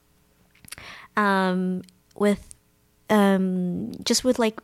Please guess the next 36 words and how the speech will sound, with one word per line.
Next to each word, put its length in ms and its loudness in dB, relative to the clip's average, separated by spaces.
being 160 0
a 60 -2
judge, 520 -8
you 100 2
know, 240 8
and 160 6
I 60 2
think 200 0
tutoring 460 -2
is 200 -4
very 340 -2
expensive 560 -10
here, 320 -10
you 100 2
know, 160 4
so 600 4
you 120 0
know, 100 4
so 180 2
then 380 4
I 60 6
was 160 6
just 120 -6
like, 180 0
"Well, 240 2
I 100 4
think 260 -4
it's 160 -4
a 100 -2
great 240 -2
idea. 260 0
I'm 120 0
really 180 -4
passionate 440 -6
about 200 -4
it." 180 -6